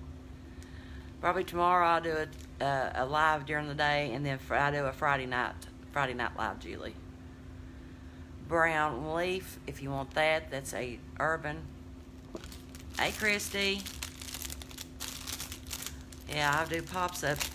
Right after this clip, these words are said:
pops ups, pops ups. I do pop ups in the morning. I'm, it's all over the place. <laughs> I'm sorry.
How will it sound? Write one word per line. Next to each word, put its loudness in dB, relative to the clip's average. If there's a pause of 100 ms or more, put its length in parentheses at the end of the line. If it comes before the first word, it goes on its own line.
(140)
pops 0
ups, 2
pops 2
ups. 4
I 6
do 0
pop 4
ups 2
in -4
the -2 (140)
morning. 2
I'm, 4
it's 0
all 6
over 0
the -10
place. -4 (720)
<laughs> -2 (3500)
I'm -6
sorry. -2